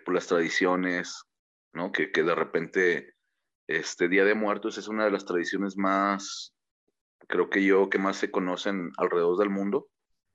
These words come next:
eh, hablando precisamente del folclore mexicano.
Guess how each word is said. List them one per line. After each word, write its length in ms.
eh, 160
hablando 400
precisamente 500
del 120
folclore 400
mexicano. 580